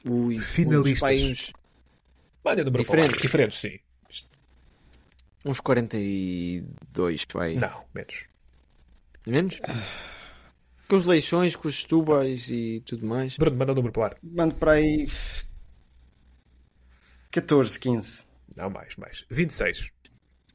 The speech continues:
Speaker 2: Sendo que dos vinte e seis já tivemos treze vencedores, ou seja, ali a meio.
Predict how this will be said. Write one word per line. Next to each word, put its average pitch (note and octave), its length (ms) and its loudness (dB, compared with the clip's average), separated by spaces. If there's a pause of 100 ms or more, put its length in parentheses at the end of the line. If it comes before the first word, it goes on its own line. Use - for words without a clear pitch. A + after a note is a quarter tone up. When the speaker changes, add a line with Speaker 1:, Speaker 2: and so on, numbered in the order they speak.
(140)
Speaker 2:
Sendo C#3 340 0
que - 60 -20
dos B2+ 140 -6
vinte D#3 160 -6
e - 40 -8
seis - 480 -2 (120)
já C3+ 140 -2
tivemos C3 420 -2 (100)
treze D#3 480 -2
vencedores, A#2 540 -4
ou - 60 -14
seja, A2+ 380 0
ali B2+ 240 4
a A2+ 40 6
meio. G2 320 -2